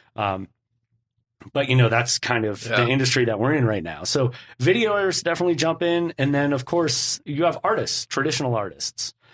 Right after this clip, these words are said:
Speaker 1: Um, there's a, uh, an amazing artist I, I've, I've met over the last couple of years who does, um, uh, experimental pieces, you know, and, uh,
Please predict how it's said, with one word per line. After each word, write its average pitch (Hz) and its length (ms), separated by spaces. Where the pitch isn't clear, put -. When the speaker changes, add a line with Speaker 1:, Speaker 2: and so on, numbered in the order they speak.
Speaker 1:
Um, 110 440
there's 120 360
a, 113 400
uh, 101 280
an 123 100
amazing 139 340
artist 131 320
I, 120 200
I've, - 220
I've 107 240
met 123 240
over 123 140
the 110 280
last 117 260
couple 123 220
of 117 60
years 117 280
who 139 200
does, 127 420
um, 113 360
uh, 107 260
experimental 180 560
pieces, 120 580
you 123 60
know, 120 240
and, 117 440
uh, 98 180